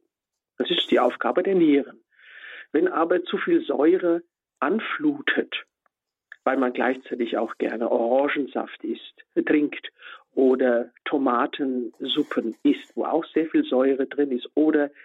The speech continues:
Aspirin zusätzlich nimmt oder Wein trinkt, wo die Weinsteinsäure drin ist, dann stauen sich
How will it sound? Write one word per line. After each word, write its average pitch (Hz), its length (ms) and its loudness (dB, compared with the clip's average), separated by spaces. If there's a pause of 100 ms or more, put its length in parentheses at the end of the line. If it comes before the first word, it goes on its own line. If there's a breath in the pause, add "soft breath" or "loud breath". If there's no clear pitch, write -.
Aspirin 165 920 0
zusätzlich - 840 -6 (640)
nimmt 147 320 2 (100)
oder 156 420 4
Wein 143 460 2 (140)
trinkt, 123 480 -2
wo 135 60 2
die 127 160 0
Weinsteinsäure 117 1300 0
drin 135 260 0
ist, 175 200 4 (640 loud breath)
dann 127 160 0
stauen 151 580 2
sich 190 340 -10